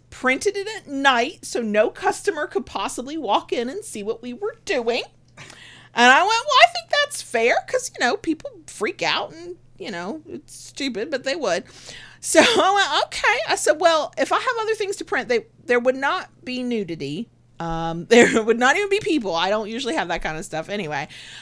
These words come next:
Uh, they were like, "Well," I said, "you know, and I would send you the artwork, and if you told me you couldn't print it, you know, uh, okay." He's like, "No, I think, I think it'd be fine." He goes, "We know people use that stuff, and we don't care." And again, "And we don't care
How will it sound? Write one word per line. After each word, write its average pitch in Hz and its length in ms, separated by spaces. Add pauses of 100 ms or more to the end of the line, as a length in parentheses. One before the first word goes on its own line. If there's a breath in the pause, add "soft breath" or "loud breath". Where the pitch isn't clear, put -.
(200 loud breath)
Uh, 240 520 (460)
they 311 120
were 381 100
like, 403 200
"Well," 523 160 (200)
I 349 120
said, - 240
"you 523 100
know, 359 160
and 381 100
I 370 100
would 453 140
send 392 200
you 370 60
the 311 80
artwork, 247 360
and 427 80
if 427 80
you 403 80
told 453 180
me 494 80
you 494 60
couldn't 523 240
print 285 220
it, 440 160
you 427 100
know, 233 220
uh, - 160 (180)
okay." 359 720 (640 soft breath)
He's - 100
like, 539 140
"No, 508 60
I 523 180
think, 605 240
I - 100
think - 140
it'd 571 140
be 466 80
fine." - 200
He 440 60
goes, 480 160
"We 539 140 (200)
know 466 60
people 403 420
use 185 500
that 127 320
stuff, - 360
and 466 100
we 554 180 (140)
don't 480 120
care." - 340
And - 80
again, 349 480 (280 loud breath)
"And 440 140
we 698 80 (140)
don't - 100
care 480 160